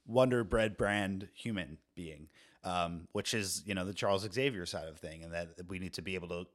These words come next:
to cope and, and live together. And while that mutants are, are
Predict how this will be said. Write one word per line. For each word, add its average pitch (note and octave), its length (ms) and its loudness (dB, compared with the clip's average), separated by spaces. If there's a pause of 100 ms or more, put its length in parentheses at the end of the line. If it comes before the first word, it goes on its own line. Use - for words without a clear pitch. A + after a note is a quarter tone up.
(160)
to G2+ 120 -8
cope F#2+ 280 -2
and, F#2 200 -2
and F2 180 -4
live F2+ 160 -2
together. F#2 400 2
And E2+ 120 -6 (380)
while G2+ 480 2 (640)
that A2 320 4 (360)
mutants C#3 460 4
are, A2 220 4 (100)
are G#2 320 0